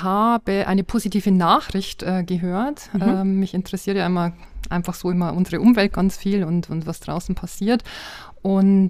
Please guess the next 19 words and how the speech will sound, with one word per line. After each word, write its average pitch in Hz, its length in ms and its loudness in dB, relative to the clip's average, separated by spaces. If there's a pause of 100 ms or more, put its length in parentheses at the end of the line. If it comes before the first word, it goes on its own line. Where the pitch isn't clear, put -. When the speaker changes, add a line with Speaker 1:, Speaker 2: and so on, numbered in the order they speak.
Speaker 1:
ähm, 175 560 2
die 175 120 -2
Nachricht 180 520 0
war 180 140 2
eben, 185 160 2
dass 170 260 -2
unser, 165 640 -4
ähm, 165 560 -4
unsere 190 240 0
Böden 214 400 6
sich - 260 -2
wieder 175 220 -2
regeneriert 160 640 -4
haben. 170 300 -2
Deutschlandweit 180 560 2
hat 185 120 -2
sich - 100 0
das - 160 -2
alles 175 560 -2